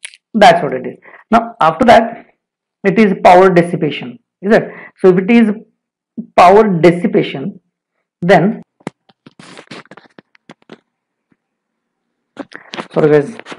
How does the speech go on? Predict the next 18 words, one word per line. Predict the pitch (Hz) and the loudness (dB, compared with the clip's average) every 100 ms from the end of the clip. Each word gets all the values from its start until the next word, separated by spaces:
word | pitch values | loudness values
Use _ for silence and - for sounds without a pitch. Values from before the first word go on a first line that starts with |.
| - - - | -6 -4 0
hope | 175 | 2
you | |
understand | 165 151 170 151 | 2 0 -6 -4
that | 147 | 0
I | 147 | -2
am | 143 | -4
at | - | -4
home. | 165 165 - - - _ | -4 -4 -8 -20 -20 _
Now, | 208 - | 0 4
power | 202 | 4
dissipation, | 202 196 190 147 143 | 6 6 4 0 -2
the | 143 165 160 | 2 2 2
fourth | 196 196 175 | 2 4 2
point | 160 156 151 | 0 0 0
is, | 190 233 - - _ _ _ _ 196 | 0 0 -6 -20 _ _ _ _ -6
mm, | 165 160 | -6 -2
power | 151 147 | 2 2
dissipation. | 208 220 165 143 - | 4 2 0 -8 -10